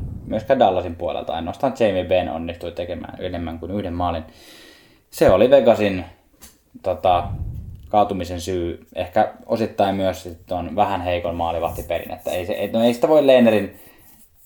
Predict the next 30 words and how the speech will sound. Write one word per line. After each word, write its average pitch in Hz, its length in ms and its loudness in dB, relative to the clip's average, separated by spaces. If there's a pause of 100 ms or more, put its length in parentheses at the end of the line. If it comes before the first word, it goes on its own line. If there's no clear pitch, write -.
(180)
Lehnerin 113 500 4
niskaan 101 380 0
kaataa 92 420 4
mitenkään, 87 560 -4
mutta 87 140 -4
esimerkiksi 95 360 -6
se, 135 80 4
että 107 220 4
oliko 101 240 2
se - 60 -6
sitten 95 300 -6
järkevä 92 400 2
valinta 85 300 -2
aloittaa 85 420 -4
sillä 82 300 -14 (640)
Marc-André 87 540 0
Fleurillä, 87 460 0
niin 82 200 -8
se, 82 300 -4
se, - 180 -18
tota, - 400 -8 (420)
on 104 140 -6
kanssa 95 340 0 (180)
kysymys, 90 360 -6
mitä 87 160 -8
tässä 87 280 -8
voi 90 180 0
varmaan 85 400 -2
esittää, 85 540 -10
mutta 101 260 -4